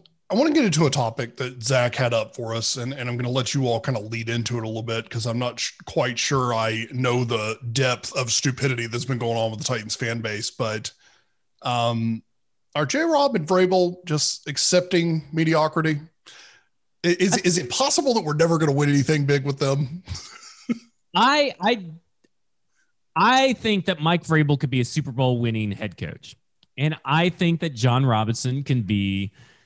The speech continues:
Speaker 2: a, a, he's a, he's a top, one of the best G Ms.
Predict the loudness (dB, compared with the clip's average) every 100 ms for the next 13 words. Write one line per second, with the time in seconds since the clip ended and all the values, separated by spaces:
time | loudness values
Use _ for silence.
0 | _ _ _ _ _ -8 -2 0 2 2
1 | 2 2 0 -2 _ _ _ 0 0 0
2 | -4 _ 2 6 6 4 4 4 4 4
3 | 2 2 4 4 4 4 4 4 2 2
4 | 4 4 4 2 -2